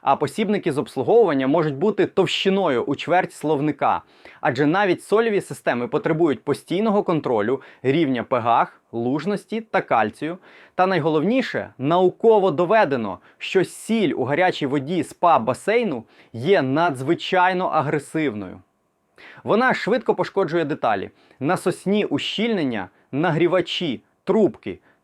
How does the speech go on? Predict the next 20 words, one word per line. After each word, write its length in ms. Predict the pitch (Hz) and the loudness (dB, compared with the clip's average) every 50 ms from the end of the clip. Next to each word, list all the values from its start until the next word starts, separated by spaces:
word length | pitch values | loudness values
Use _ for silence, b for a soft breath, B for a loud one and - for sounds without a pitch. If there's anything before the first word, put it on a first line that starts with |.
| - - | 0 2
та 100 | 185 214 | 2 4
ущільнювачі. 840 | 226 196 - - - 214 202 165 143 120 101 95 - - - 98 - _ _ _ _ B B B B B | 2 2 0 -2 -2 -2 -2 -2 -2 -4 -4 -8 -10 -12 -18 -20 -20 _ _ _ _ B B B B B
Замість 580 | 110 104 120 190 202 196 165 127 - _ - 117 | -6 0 2 2 2 2 0 -2 -4 _ -14 -10
заявлених 640 | 110 117 165 180 180 180 170 139 139 127 120 113 | -4 -2 0 2 2 4 2 2 0 -2 -4 -4
десяти 420 | 113 117 139 - 165 139 - 151 135 | -4 -6 -6 -6 -6 -6 -4 -2 0
років 400 | 147 202 262 254 - 139 107 101 B B B B B | 2 2 2 2 0 -4 -6 -6 B B B B B
обладнання 640 | B 143 156 135 175 196 185 170 135 135 123 113 107 | B -2 0 2 2 4 4 4 2 0 -4 -6 -6
часто 340 | 107 - 196 220 214 - 185 | -4 -2 -2 0 0 -2 -4
виходить 420 | 160 165 - - 185 151 147 120 | -4 -4 -2 -2 -2 -2 -2 -6
з 80 | 107 104 | -6 -4
ладу 320 | 117 156 175 202 170 175 | 0 2 2 2 0 -2
вже 180 | 127 107 143 165 | -4 -2 -4 -4
через 360 | - - 185 170 170 143 - | -4 -4 -4 -4 -4 -4 -6
п'ять 480 | - _ - 117 135 131 131 151 151 - | -10 _ -6 -2 0 2 2 0 0 0
років 340 | 151 170 170 - - 170 143 | 0 -2 0 0 -2 -4 -2
використання, 760 | 156 175 - 208 214 208 208 - 185 147 127 107 101 90 85 b b b b b b b b | -2 -2 0 0 0 -2 -2 0 -2 0 0 -2 -4 -8 -10 b b b b b b b b
а 180 | b 139 143 | b 2 2
витрати 500 | 127 110 131 214 254 - 196 185 165 160 | 2 2 0 0 0 0 -2 -2 -2 -2
на 140 | 147 139 143 | -2 -2 -2
ремонт 460 | 135 139 135 131 117 98 92 101 - | -2 0 0 -2 -2 -4 -6 -8 -12